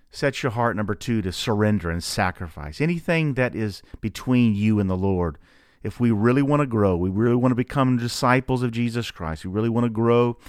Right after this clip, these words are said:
and know him more, then we need to sacrifice and surrender anything that comes between us and the Lord. And then lastly,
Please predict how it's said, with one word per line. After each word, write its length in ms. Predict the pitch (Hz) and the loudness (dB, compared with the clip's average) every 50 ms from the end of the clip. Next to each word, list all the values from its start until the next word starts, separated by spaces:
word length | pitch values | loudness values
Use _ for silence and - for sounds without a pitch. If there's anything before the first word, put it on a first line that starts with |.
| - _ - | -20 _ -4
and 120 | - 113 | -2 2
know 180 | 110 113 117 117 | 2 4 4 2
him 200 | 113 107 117 107 | 2 2 0 0
more, 300 | 104 101 101 95 92 95 | 2 2 2 2 0 0
then 160 | 82 90 90 | 0 0 -2
we 140 | 95 104 110 | 0 0 2
need 200 | 117 113 104 87 | 2 0 0 0
to 140 | 92 82 76 - - - - - - | -2 -4 -4 -6 -14 -20 -20 -20 -18
sacrifice 800 | - - - - - 104 101 - 107 - - 98 92 95 92 - | -12 -8 -2 0 0 0 0 -2 -6 -6 -2 -2 0 0 0 -2
and 100 | 98 92 | -4 -6
surrender 460 | - - 98 95 98 95 90 82 85 | -4 -4 -2 0 0 0 0 0 0
anything 500 | 92 98 101 101 92 - 95 90 90 87 | 0 0 0 0 -2 -2 -2 -2 -2 -2
that 300 | 82 80 - - - - - _ _ _ _ | -4 -6 -8 -12 -18 -20 -20 _ _ _ _
comes 300 | - - 113 104 101 92 | -6 -4 -2 -2 -2 -4
between 480 | - 104 - - - 104 98 90 82 80 | -6 -10 -10 -8 -6 -4 -4 -2 -2 -4
us 380 | 82 82 80 80 - - - - _ _ _ _ _ _ _ _ - | -4 -4 -4 -6 -10 -16 -20 -20 _ _ _ _ _ _ _ _ -12
and 160 | 82 80 78 | -10 -8 -6
the 60 | 78 | -6
Lord. 360 | 73 76 - - - - _ _ _ _ _ _ _ _ _ _ _ _ _ _ _ _ _ - | -8 -8 -10 -14 -16 -20 _ _ _ _ _ _ _ _ _ _ _ _ _ _ _ _ _ -14
And 100 | 85 90 | -10 -8
then 160 | 87 85 82 | -6 -6 -4
lastly, 640 | 90 92 95 95 90 - - 90 87 85 80 - | -2 -2 -2 -2 -4 -6 -10 -8 -8 -8 -8 -10